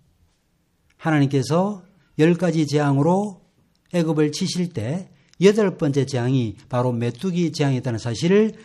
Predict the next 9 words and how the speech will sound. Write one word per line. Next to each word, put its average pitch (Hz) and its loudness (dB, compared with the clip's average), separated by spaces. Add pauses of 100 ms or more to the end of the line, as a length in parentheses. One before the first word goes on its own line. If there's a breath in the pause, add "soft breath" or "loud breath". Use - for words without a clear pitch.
(180 loud breath)
우리는 143 4
잘 135 0
알고 107 -6
있습니다. 95 -10 (1600)
그런데 185 4
이 175 2
메뚜기 160 0
재앙을 180 2
내리신 156 2